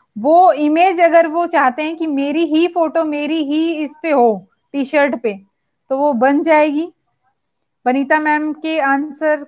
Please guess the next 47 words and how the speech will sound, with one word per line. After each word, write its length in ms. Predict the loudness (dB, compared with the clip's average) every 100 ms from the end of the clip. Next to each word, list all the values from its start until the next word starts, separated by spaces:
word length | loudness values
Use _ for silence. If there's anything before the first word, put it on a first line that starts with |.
| 0
का 200 | 2 2
मैं 160 | 0
वेट 260 | 0 0 0
कर 180 | -4 -2
रही 200 | -2 -4
हूँ, 160 | -4
लेकिन 300 | -6 -6 -6
मैं 80 | 0
आपको 320 | 0 0 -4
बताऊंगी 600 | -2 0 0 0 -2 -6
कि 140 | -6 -6
वनीता 500 | -4 -4 -4 -4 -4
मैम 240 | -4 -6
इतनी 320 | -8 -8 -10
सुंदर 640 | -8 -6 -4 0 0 -2 -10 _ -8
आर्टिस्ट 540 | -4 -2 -2 -6 -4 -2
हैं, 280 | 0 -2 _ _ _ _
इतनी 280 | -10 -6 -6
सुंदर 360 | -2 0 2 4
ड्राइंग 380 | 4 2 2
है 80 | 2
उनकी, 420 | 2 0 -2 -4
जिसमें 380 | -4 -6 -6 -4
no 240 | -2 -2 2
doubt 300 | 2 2 -2
हमें 180 | -4
कोई 200 | -2 -2
शक 240 | -2 -6 -4
नहीं 200 | -4 -4
होना 220 | -2 -2 -4
चाहिए। 300 | -4 -6 -8 _ _ _ -2
तो 80 |
मेरी 380 | 0 2 4 4
तरफ 260 | 4 2 0
से 160 | -4
तो 120 | -2 0
मैं 160 | 0
हंड्रेड 440 | 0 0 -2 -2 -4
परसेंट 360 | -6 -6 -8
श्योरिटी 420 | -2 -2 -2 -4
देती 280 | -4 -4 -4
हूँ 140 | -8 -6
कि 140 | -4
हिमांशु 520 | -2 -2 -2 -2 -4
जी 180 | -4 -4
वो 120 | -2
आपकी 800 | 0 2 2 0 _ -2 -2